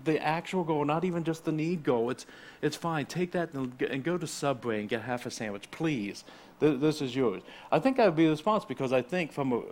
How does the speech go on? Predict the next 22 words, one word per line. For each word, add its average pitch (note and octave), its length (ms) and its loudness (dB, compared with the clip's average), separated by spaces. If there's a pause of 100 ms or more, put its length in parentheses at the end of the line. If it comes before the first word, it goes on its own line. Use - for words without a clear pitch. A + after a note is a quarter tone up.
from B2+ 400 2 (420)
a B2 120 0
good-hearted D#3+ 1120 2
standpoint, A#2+ 840 -6 (760)
that's D3+ 300 4
how C#3 160 4
we B2+ 160 2
would A#2 200 -2
feel. D#3 500 -4 (2000)
Jesus G3+ 240 0
didn't D3+ 240 2
have D3 320 -2
that G2+ 200 0
response, F2+ 640 -8
and, C#3+ 240 2
and C#3 280 2
I, C#3 300 4
I C3 40 2
think F3 460 -2 (760)
that C#3 240 4
challenges C#3+ 800 2 (280)
me A#2 560 0